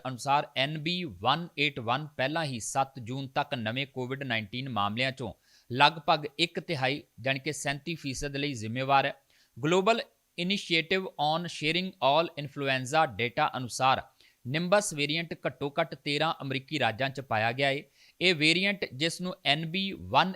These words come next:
ਏਟ ਵਨ ਕਿਹਾ ਜਾਂਦਾ ਹੈ, ਚੀਨ ਅਤੇ ਕਈ ਹੋਰ ਏਸ਼ੀਆਈ ਦੇਸ਼ਾਂ 'ਚ ਕੋਵਿਡ ਨਾਈਨਟੀਨ ਮਾਮਲਿਆਂ 'ਚ ਵਾਧੇ ਦਾ ਕਾਰਨ ਬਣ ਰਿਹਾ ਹੈ। ਯੂਰਪ ਦੇ ਮਾਹਰ ਉੱਥੇ ਮਾਮਲਿਆਂ 'ਚ ਸੰਭਾਵਿਤ ਵਾਧੇ ਦੀ ਭਵਿੱਖਬਾਣੀ ਕਰ ਰਹੇ ਨੇ।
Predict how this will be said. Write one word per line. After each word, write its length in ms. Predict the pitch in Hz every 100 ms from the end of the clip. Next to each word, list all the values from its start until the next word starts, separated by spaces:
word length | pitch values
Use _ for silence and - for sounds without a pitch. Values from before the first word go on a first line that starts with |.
| 160
ਏਟ 160 | 151
ਵਨ 240 | 139 143 156
ਕਿਹਾ 220 | - 147
ਜਾਂਦਾ 280 | 147 143 160
ਹੈ, 60 |
ਚੀਨ 420 | 165 - 147 165 165
ਅਤੇ 160 | 143 156
ਕਈ 200 | 147 147
ਹੋਰ 340 | 113 120 165 -
ਏਸ਼ੀਆਈ 440 | 135 - 131 135
ਦੇਸ਼ਾਂ 400 | 147 117 113 143
'ਚ 140 | 131 98 - _ _ _
ਕੋਵਿਡ 340 | 180 190 226 214
ਨਾਈਨਟੀਨ 480 | 185 160 135 175 180
ਮਾਮਲਿਆਂ 420 | 135 131 151 165
'ਚ 120 | 165
ਵਾਧੇ 360 | 131 117 135 160
ਦਾ 140 | 151
ਕਾਰਨ 360 | - 131 120 117
ਬਣ 200 | 104 98
ਰਿਹਾ 220 | 104 117
ਹੈ। 120 | 87 - _ _ -
ਯੂਰਪ 360 | 139 170 185
ਦੇ 100 | 196
ਮਾਹਰ 320 | 202 160 139 170
ਉੱਥੇ 340 | 147 147 175
ਮਾਮਲਿਆਂ 400 | 143 120 131 156
'ਚ 100 | 151
ਸੰਭਾਵਿਤ 600 | 156 160 127 - 127 139
ਵਾਧੇ 280 | 123 120 143
ਦੀ 120 | 151
ਭਵਿੱਖਬਾਣੀ 640 | 147 139 110 - 104 123 139
ਕਰ 200 | 143 135
ਰਹੇ 120 | 147
ਨੇ। 140 | 156